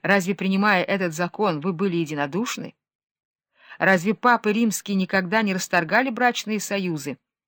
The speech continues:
А ведь они считают себя непогрешимыми. Иногда под предлогом недействительности некоторых обязательств папы официально санкционировали разводы. И эти скандальные истории навсегда остались в летописях истории.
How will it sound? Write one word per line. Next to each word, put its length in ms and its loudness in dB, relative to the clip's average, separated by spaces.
А 100 -4
ведь 140 -6
они 140 -4
считают 500 -4
себя 260 -8
непогрешимыми. 1000 -6
Иногда 400 2
под 180 -4
предлогом 720 -2
недействительности 1120 -4
некоторых 500 -4
обязательств 720 -4
папы 360 2
официально 680 0
санкционировали 800 -2
разводы. 640 -2
И 80 0
эти 180 0
скандальные 640 2
истории 420 4
навсегда 560 0
остались 600 0
в 20 -4
летописях 600 -4
истории. 580 -4